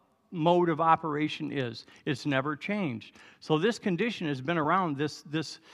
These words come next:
unhappiness a-, about things when you've got every reason in the world to be content, to have an attitude of gratitude. Amen? So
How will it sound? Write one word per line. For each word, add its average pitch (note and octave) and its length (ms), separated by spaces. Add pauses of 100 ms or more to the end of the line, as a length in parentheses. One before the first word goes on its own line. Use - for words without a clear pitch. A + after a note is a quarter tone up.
(320)
unhappiness E3+ 1000 (120)
a-, C#3 180
about D3 540
things C3+ 500 (240)
when F3 160
you've E3 160
got D3 220 (120)
every G3+ 300
reason F#3+ 400
in F3 200
the E3 100
world D#3 500 (300)
to D#3+ 100
be E3+ 160
content, E3+ 640
to C#3+ 140
have D#3 180
an C#3 120
attitude D3 580
of C#3+ 100
gratitude. D#3 560
Amen? D#3 400 (560)
So F3+ 320